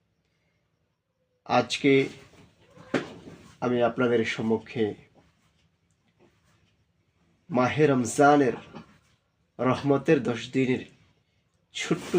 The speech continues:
একটি ফজিলতপূর্ণ টিপস নিয়ে হাজির হয়েছি। সেটি হচ্ছে, আমরা সবাই জানি, মাহে রমজান মাসকে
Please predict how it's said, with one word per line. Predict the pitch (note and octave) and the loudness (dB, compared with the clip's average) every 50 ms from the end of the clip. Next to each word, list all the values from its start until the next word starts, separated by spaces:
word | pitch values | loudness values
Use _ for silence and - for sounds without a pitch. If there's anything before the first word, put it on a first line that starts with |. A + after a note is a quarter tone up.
| D3 C3+ | 0 0
একটি | - - - A#2+ G#2+ F#2+ - | -2 -4 -4 -4 -4 -4 -6
ফজিলতপূর্ণ | - - A#2+ G#2+ G#2+ C3 C#3+ D#3 D#3 D3+ - - - B2+ A#2 A2+ G2+ - | -10 -10 -10 -10 -2 0 0 2 2 -2 -4 -4 -6 -4 -4 -4 -4 -4
টিপস | - A#2 A#2 - - - - A2+ | -6 -8 -8 -8 -12 -12 -6 -6
নিয়ে | G#2+ G#2 G#2 G#2 | -4 -4 -4 -6
হাজির | A2 G2 G2 - G#2 G#2 G2+ A2 | -8 -10 -8 -8 -8 -8 -4 -2
হয়েছি। | A2 A2 A2 A2 - - B2 B2 - _ _ _ _ _ _ _ _ _ _ _ _ _ _ _ _ _ _ _ _ | 0 0 0 -2 -6 -10 -10 -12 -14 _ _ _ _ _ _ _ _ _ _ _ _ _ _ _ _ _ _ _ _
সেটি | - - - D3 C#3+ - C#3 C#3+ | -18 -2 -2 0 0 2 0 0
হচ্ছে, | D3 C#3+ - - D3+ C3 B2 | 0 -2 0 -2 0 0 0
আমরা | B2 A#2+ B2 A#2+ - - | 2 0 0 0 -2 -4
সবাই | C3 A2 A2 A#2+ A#2 A2+ A2+ | -4 0 2 2 2 2 2
জানি, | G#2+ G#2 G#2+ A2 A2 - - - _ _ _ _ _ _ _ _ _ _ _ _ _ _ _ _ | 0 -2 -2 -4 -6 -6 -10 -18 _ _ _ _ _ _ _ _ _ _ _ _ _ _ _ _
মাহে | - A2+ A#2 A2+ C#3 C#3+ | -4 -2 -2 2 0 0
রমজান | B2+ B2 B2 A2+ A2 - C3 C3+ C3 | 0 0 -2 -4 -4 -2 -2 0 0
মাসকে | C3 B2 - - - - B2+ | 0 0 0 -2 -6 -4 -6